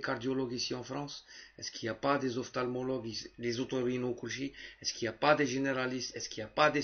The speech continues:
spécialistes ici en France ? Est-ce qu'il n'y a pas dans le monde aussi ? Est-ce que les Algériens, اللي مشاو لكندا وراه كوميونيتي كبيرة في الكندا، في الكيبيك،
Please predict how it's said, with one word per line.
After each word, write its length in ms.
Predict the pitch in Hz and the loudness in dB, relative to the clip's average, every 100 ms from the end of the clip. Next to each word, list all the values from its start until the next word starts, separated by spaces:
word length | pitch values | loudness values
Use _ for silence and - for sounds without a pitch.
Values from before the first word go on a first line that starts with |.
| - | 0
spécialistes 500 | 135 - 131 135 - | -4 -2 -2 -4 -6
ici 200 | 123 131 | -4 -4
en 140 | 131 | -6
France ? 400 | 123 139 - - _ _ _ _ - - - - | -8 -10 -10 -14 _ _ _ _ -16 -14 -14 -6
Est-ce 180 | 117 - | -4 4
qu'il 100 | 135 | 4
n'y 80 | 131 | 8
a 20 | 170 | 12
pas 160 | 175 156 | 12 12
dans 140 | 156 | 10
le 100 | 156 | 8
monde 140 | 156 147 | 6 6
aussi ? 200 | 147 147 147 - - - - | 4 0 -4 -10 -18 -12 -6
Est-ce 160 | 117 | -4
que 100 | - | 0
les 220 | 151 160 160 | 2 6 6
Algériens, 360 | 151 156 170 | 8 6 8
اللي 140 | 165 165 | 6 4
مشاو 300 | - 170 160 | 4 4 6
لكندا 420 | 170 175 175 170 | 6 6 8 8
وراه 240 | 170 170 | 8 6
كوميونيتي 460 | 160 165 165 170 165 | 6 4 4 4 2
كبيرة 300 | 131 165 160 | 4 6 6
في 80 | - | 2
الكندا، 420 | - 160 151 156 | 0 2 4 2
في 80 | 143 | 0
الكيبيك، 460 | - 147 123 - | 0 2 0 -4